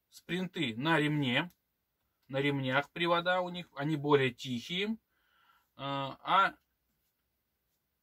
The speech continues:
спортовский идёт на, на косточке,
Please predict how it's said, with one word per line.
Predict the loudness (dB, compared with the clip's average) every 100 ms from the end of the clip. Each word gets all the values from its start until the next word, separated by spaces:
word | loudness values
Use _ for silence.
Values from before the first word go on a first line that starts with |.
| -20 _ -20 _ _ _
спортовский | _ -14 2 2 2 -8 -8 -8 -8 _ -14
идёт | -8 -2 -2 -2
на, | 0 0 0 _ _ _ _ _ _ _ _ _ _ _ _ _ _ _ _ _ _ _ _ _ _ _ _ _ _ _ _ _ _ _
на | 0 0
косточке, | 2 -2 -2 -14 -14 -16